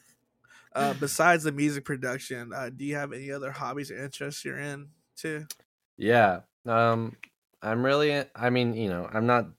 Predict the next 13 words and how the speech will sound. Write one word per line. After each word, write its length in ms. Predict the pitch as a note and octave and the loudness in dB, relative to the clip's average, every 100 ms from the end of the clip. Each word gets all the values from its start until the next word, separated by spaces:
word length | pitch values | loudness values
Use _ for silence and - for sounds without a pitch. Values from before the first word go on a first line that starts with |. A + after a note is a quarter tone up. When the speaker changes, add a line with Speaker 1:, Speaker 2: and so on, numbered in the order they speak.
| _ _ _ - | _ _ _ -4
Speaker 2:
crazily 920 | - A2 G#2+ G2+ G#2 G2 F#2 F2 D2+ | 2 2 2 -2 -2 0 -2 -4 -8
skilled 460 | - - G#2 G#2 G2+ | -10 -6 -2 0 0
in 120 | F2 | -2
it, 120 | F2 | -4
but 120 | G2 F#2+ | -2 2
I 60 | |
really 320 | G2+ A#2 B2+ B2 | 4 4 6 6
like 220 | A2 F2 | 4 2
video 340 | F#2 G2 G2 | -2 2 2
editing. 540 | E2+ F2 F#2+ G#2 A2 A2+ _ _ _ _ _ _ - - - | 2 -2 -2 -2 -4 -8 _ _ _ _ _ _ -14 -12 -4
Prior 260 | - A2+ A#2 | 4 6 6
to 80 | G2+ | 4
music, 520 | G2+ G#2 G#2 - | 2 2 -2 -4